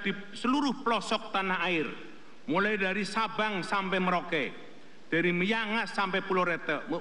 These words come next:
Pulau Rote, bahkan di seluruh dunia saat ini tengah menyaksikan prosesi pelantikan Presiden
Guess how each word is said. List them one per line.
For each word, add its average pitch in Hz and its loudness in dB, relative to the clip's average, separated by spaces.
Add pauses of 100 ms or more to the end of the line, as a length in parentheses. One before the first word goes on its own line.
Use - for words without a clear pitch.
(200)
Pulau 202 4
Rote, 160 -2 (320)
bahkan 185 0
di 175 2
seluruh 254 0
dunia 196 2 (480)
saat 196 -2
ini 156 2 (500)
tengah 208 0
menyaksikan 214 2
prosesi 233 2
pelantikan 185 0 (480)
Presiden 165 2